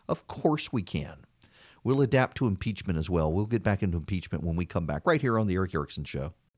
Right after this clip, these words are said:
Welcome back. It is Erick Erickson here, The Erick Erickson Show across the state of Georgia. The phone number,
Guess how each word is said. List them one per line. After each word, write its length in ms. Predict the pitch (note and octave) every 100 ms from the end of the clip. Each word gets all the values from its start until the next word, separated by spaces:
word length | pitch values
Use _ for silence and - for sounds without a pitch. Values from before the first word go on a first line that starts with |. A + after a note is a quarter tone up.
| _ _ _ _ -
Welcome 300 | F#3+ F#3 D#3
back. 260 | D#3+ E3
It 80 | D#3
is 160 | C#3+ C3
Erick 280 | C3+ A#2
Erickson 400 | B2 A#2 F#2+ B2 A2
here, 300 | A2 D#3 C#3+
The 160 | B2+
Erick 200 | A#2+ A2
Erickson 360 | B2+ A2+ - A2+
Show 260 | - B2+
across 400 | G#2+ - B2 G#2+
the 140 | - A2+
state 200 | B2+ A#2+
of 80 | G#2
Georgia. 300 | C3+ D3 C#3
The 80 | A#2+
phone 320 | - G3 F#3+
number, 300 | C#3 C3